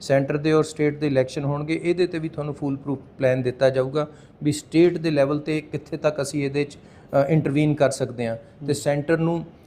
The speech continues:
Speaker 1: ਕਿਸ ਤਰੀਕੇ ਮਜਬੂਰ ਕਰ ਸਕਦੇ ਹਾਂ ਵੀ ਇਹਦੇ 'ਚ ਛੋਟੇ ਕਾਰੋਬਾਰੀਆਂ ਦਾ ਖਿਆਲ ਰੱਖਿਆ ਜਾਵੇ। ਇਹ ਸ਼-, ਇਹ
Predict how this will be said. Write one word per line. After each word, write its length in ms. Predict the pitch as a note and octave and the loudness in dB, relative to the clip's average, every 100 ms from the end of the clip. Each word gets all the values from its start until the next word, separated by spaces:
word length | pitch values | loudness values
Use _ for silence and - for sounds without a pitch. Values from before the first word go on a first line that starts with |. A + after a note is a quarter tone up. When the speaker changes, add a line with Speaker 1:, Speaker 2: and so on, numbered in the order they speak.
| - | -6
Speaker 1:
ਕਿਸ 140 | D#3+ D3 | -2 -2
ਤਰੀਕੇ 400 | D#3+ D#3+ D#3+ E3 | 2 2 2 0
ਮਜਬੂਰ 380 | D#3 C3+ C#3+ C#3 | 0 -2 -4 0
ਕਰ 160 | C#3+ | 0
ਸਕਦੇ 320 | C3+ C3+ C3+ | 0 -4 -4
ਹਾਂ 80 | D#3 | -4
ਵੀ 240 | D#3+ D#3 D3 | -2 -2 -2
ਇਹਦੇ 240 | D#3 D#3 | 0 -2
'ਚ 180 | D3+ - | -4 -10
ਛੋਟੇ 240 | - D3 C#3+ | -4 -2 2
ਕਾਰੋਬਾਰੀਆਂ 560 | C3+ C3+ C3+ C3 C#3 | 2 4 2 0 -2
ਦਾ 100 | C#3 | -2
ਖਿਆਲ 300 | C3+ B2+ B2 | -2 0 0
ਰੱਖਿਆ 240 | A2+ - A2 | -2 -8 -10
ਜਾਵੇ। 260 | G2+ G#2 - - - | -10 -10 -16 -20 -6
ਇਹ 100 | D3+ | -2
ਸ਼-, 220 | C#3+ - - - - | -2 -6 -20 -10 0
ਇਹ 200 | E3+ | 0